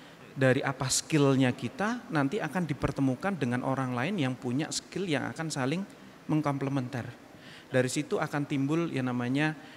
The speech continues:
diskusi, brainstorming, segala macam. Jadi, jangan takut,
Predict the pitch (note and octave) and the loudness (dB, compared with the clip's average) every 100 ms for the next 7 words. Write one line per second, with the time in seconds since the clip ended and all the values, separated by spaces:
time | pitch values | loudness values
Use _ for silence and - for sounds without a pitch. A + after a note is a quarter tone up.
0 | - A#2+ - C3 - C#3 C3 B2 - B2+ | -8 -6 -4 -4 -2 -2 0 -2 -2 -4
1 | C3 C3 B2 A#2+ B2+ B2+ - A#2+ - - | -2 -4 -4 -6 -6 -10 -12 -14 -16 -20
2 | - - E3 C#3+ B2 A#2+ A#2 G#2+ - F3+ | -20 -6 0 2 4 2 2 -2 0 -2